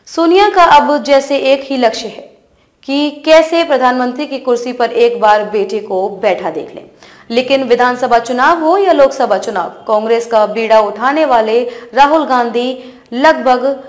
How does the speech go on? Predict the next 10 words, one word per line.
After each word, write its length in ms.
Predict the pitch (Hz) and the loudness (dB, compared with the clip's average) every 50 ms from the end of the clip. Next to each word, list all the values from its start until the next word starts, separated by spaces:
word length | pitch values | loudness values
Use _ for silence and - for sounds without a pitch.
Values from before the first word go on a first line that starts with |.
| - - - | -20 -2 2
हर 140 | 349 339 339 | 2 2 2
चुनावी 460 | 339 330 294 262 254 240 220 247 240 | 2 -2 0 2 2 2 0 -2 -6
समर 360 | 233 - 262 254 254 247 240 | -2 -2 0 2 2 2 2
में 400 | 233 220 220 233 226 - - - | 0 -2 -2 -2 -4 -8 -12 -4
औंधे 340 | - 254 269 277 247 262 254 | -2 0 0 2 2 0 0
मुंह 320 | 226 220 214 220 240 233 196 | 0 -2 -6 -6 -8 -8 -4
गिरते 320 | 185 226 226 233 - 185 | -2 -2 -2 -2 -2 -8
रहे 200 | 180 180 175 165 | -8 -8 -10 -10
हैं 180 | 185 185 180 - - - _ _ _ _ _ _ _ | -10 -10 -12 -12 -20 -20 _ _ _ _ _ _ _
और 180 | 226 226 226 | 2 2 2